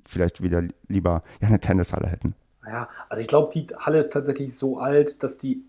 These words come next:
Speaker 2: auf ist. Also da kann man jetzt nicht sagen, wir spannen mal Netze rein und fangen wieder an, Tennis zu spielen. Die hat quasi so ihre besten Jahre hinter sich und ja,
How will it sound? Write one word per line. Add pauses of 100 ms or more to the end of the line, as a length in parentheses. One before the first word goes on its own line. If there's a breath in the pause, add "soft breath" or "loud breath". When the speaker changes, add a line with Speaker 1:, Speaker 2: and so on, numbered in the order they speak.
(100)
Speaker 2:
auf
ist.
Also
da
kann
man
jetzt
nicht
sagen,
wir
spannen
mal
Netze
rein
und
fangen
wieder
an,
Tennis
zu
spielen. (260 loud breath)
Die
hat
quasi
so
ihre
besten
Jahre
hinter
sich
und (640 soft breath)
ja,